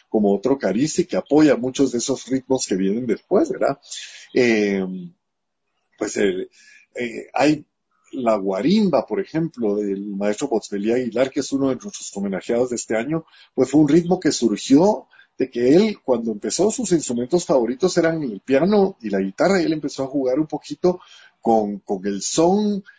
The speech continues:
metiéndole pues estos compases de seis por ocho y así, que sonara un poquito más como marcha,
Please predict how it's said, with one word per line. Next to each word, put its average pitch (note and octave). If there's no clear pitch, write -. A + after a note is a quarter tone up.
metiéndole D3
pues -
estos C#3
compases C3
de G#2
seis C3+
por B2+
ocho E3+
y G#2+
así, -
que A2+
sonara A#2
un F3
poquito -
más D3
como C3+
marcha, F#3